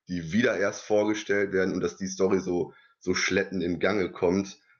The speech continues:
weil das hat die Serie eigentlich nicht verdient. Was ich auch nicht glaube, weil wenn eine zweite Staffel schon in drei Teile aufgeteilt wird, kann ich mir vorstellen, dass die erste, der erste Teil wird vorgestellt und dann ab dem zweiten Teil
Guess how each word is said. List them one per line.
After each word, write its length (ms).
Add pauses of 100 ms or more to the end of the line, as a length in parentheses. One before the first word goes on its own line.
(160)
weil 160
das 160
hat 140
die 80
Serie 340
eigentlich 340
nicht 180
verdient. 500
Was 160
ich 120
auch 140
nicht 220
glaube, 420
weil 320 (400)
wenn 160
eine 80
zweite 420
Staffel 500
schon 220
in 140
drei 300
Teile 680 (340)
aufgeteilt 840
wird, 420 (300)
kann 160
ich 100
mir 140
vorstellen, 560
dass 380 (520)
die 100
erste, 380
der 80
erste 320
Teil 240
wird 120
vorgestellt 800
und 120
dann 160
ab 140
dem 180
zweiten 500
Teil 380